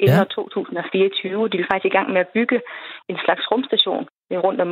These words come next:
Speaker 1: månen, der helst skal stå færdig i to tusind og seksogtyve. Så man kan sige, på den måde, der virker det ikke så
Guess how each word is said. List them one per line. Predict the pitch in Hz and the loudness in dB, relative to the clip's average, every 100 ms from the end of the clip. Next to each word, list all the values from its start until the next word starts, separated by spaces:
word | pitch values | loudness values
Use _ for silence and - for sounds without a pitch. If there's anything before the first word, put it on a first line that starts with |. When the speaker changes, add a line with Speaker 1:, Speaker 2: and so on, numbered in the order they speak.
| 175 | 2
Speaker 1:
månen, | 185 202 185 | 2 0 0
der | 175 | 2
helst | 220 - | 0 0
skal | 190 | -2
stå | - 175 | -2 -2
færdig | 175 175 190 | 0 2 2
i | 175 - | 0 0
to | - | -2
tusind | - 190 196 | -4 -4 -2
og | 196 | 0
seksogtyve. | 285 - - - 143 143 - - - - - _ _ | -2 -2 -4 -2 -2 -2 -6 -8 -6 -6 -8 _ _
Så | 196 | 0
man | 185 | 4
kan | |
sige, | 190 185 | 4 4
på | 294 | 4
den | 262 | 4
måde, | 214 208 | 4 2
der | 220 220 | 0 0
virker | 226 | 2
det | - | 4
ikke | 220 | 2
så | 220 | 2